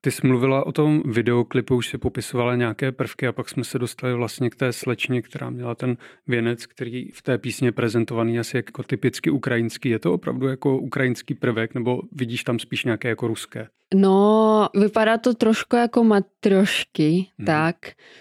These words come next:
Speaker 2: protože jako nic ukrajinského tam v podstatě není, kromě toho, že vzali věnec,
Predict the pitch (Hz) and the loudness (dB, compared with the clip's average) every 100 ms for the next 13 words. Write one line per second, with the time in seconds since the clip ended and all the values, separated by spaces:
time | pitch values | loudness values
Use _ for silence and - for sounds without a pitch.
0 | _ _ _ 190 185 - 185 196 180 180 | _ _ _ 0 2 2 4 4 4 4
1 | 196 196 - 185 202 196 - 202 190 190 | 4 4 2 0 4 4 2 0 4 4
2 | 190 - 190 - 196 190 208 202 185 165 | 2 0 -4 0 0 4 4 6 6 4
3 | 165 190 185 180 185 185 185 185 175 175 | 2 2 2 4 4 2 4 4 2 0
4 | 170 180 185 180 165 160 156 175 180 214 | 2 4 4 2 -2 -4 0 2 4 2